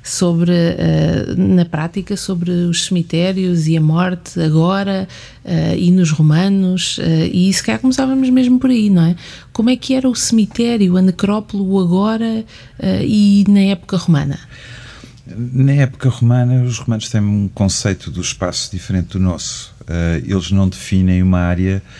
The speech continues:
Speaker 2: cemiterial. Eles definem uma área, por oposição,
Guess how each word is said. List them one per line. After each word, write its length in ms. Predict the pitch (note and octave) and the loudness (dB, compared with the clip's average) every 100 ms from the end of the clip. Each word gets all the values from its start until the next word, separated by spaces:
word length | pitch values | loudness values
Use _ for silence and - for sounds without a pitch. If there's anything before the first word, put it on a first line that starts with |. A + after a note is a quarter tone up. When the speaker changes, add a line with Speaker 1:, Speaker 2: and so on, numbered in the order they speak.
| - - | -20 -10
Speaker 2:
cemiterial. 840 | - - G2 F#2 F#2 F#2 E2 D2 C#2+ - - - | -6 0 0 0 -2 0 0 -4 -12 -20 -20 -6
Eles 280 | F2 F2+ - | -2 -2 -4
definem 360 | - G#2 G2+ | -6 0 2
uma 200 | F#2 F2+ | 2 2
área, 480 | F2 F2+ F#2+ G#2 G#2+ - - - | 2 0 -2 -2 -6 -12 -20 -6
por 160 | G#2+ | -2
oposição, 680 | G2 - F#2 D2 - F2 F#2 | -2 -2 -6 -6 -2 0 -2